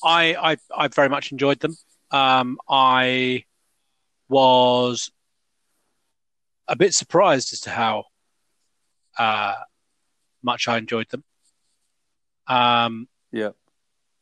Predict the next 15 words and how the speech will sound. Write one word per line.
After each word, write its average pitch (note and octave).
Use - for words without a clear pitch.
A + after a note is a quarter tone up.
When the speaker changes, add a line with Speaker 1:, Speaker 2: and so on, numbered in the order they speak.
Speaker 1:
but C#3
yeah, D3+
it C3+
was, B2+
uh, C3
it C#3
was, B2
I, B2+
I -
thought B2+
it A#2+
was A2+
very, B2
very B2
good. D#3